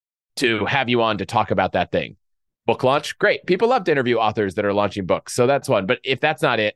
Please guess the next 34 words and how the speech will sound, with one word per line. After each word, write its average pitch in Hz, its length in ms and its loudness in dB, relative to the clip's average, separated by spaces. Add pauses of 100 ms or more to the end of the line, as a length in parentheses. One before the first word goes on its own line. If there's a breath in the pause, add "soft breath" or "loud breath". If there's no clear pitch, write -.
find 151 380 0
a 143 60 2
niche 123 420 -2 (500 soft breath)
and 139 220 -4
take - 340 -2
the - 120 2
time 131 560 0
to 135 140 0
tailor 135 760 -2 (180 soft breath)
that 107 520 0 (320)
to 123 460 2
the 107 120 2
show 113 280 0
you're 101 200 0
on. 80 240 -8 (460)
I 139 160 0
did 139 120 0
a 123 40 -2
podcast 113 480 -2
with 107 100 -8
Tim 101 160 -2
Ferriss, 110 460 -2 (420)
and 123 100 2
this 147 80 2
is 131 60 -4
a - 20 0
great 127 160 0
example. 95 440 -2
I 113 120 -2
happen 131 220 -2
to 113 80 2
have 98 100 0
known 156 300 0
Tim. 143 360 -2